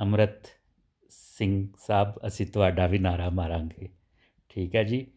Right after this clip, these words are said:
ਤੇ ਤੁਹਾਡੀ ਕਾਮਯਾਬੀ ਦੀ ਦੁਆ ਕਰਨੇ ਹਾਂ ਅਸੀਂ ਸਾਰੇ ਪਾਕਿਸਤਾਨੀ, ਔਰ ਅਸੀਂ ਜਿੰਨੇ ਵੀ ਪਾਕਿਸਤਾਨੀ ਆ, ਅਸੀਂ ਦਿਲ,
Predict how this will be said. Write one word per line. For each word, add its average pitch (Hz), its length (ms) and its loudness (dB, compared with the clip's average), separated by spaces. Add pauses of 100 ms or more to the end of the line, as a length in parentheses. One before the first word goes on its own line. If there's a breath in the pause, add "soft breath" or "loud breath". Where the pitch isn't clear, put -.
(460 soft breath)
ਤੇ 95 220 2
ਤੁਹਾਡੀ 92 400 4
ਕਾਮਯਾਬੀ 95 640 2
ਦੀ 101 140 -2 (120)
ਦੁਆ 87 260 0
ਕਰਨੇ 107 360 0
ਹਾਂ 104 60 2
ਅਸੀਂ 101 200 -4
ਸਾਰੇ 101 560 8
ਪਾਕਿਸਤਾਨੀ, 87 760 -4 (540 soft breath)
ਔਰ 98 260 4
ਅਸੀਂ 98 220 -2 (400)
ਜਿੰਨੇ 107 280 6
ਵੀ 147 120 6
ਪਾਕਿਸਤਾਨੀ 98 680 -4
ਆ, 90 120 -2 (840 soft breath)
ਅਸੀਂ 101 320 0 (380)
ਦਿਲ, 120 500 6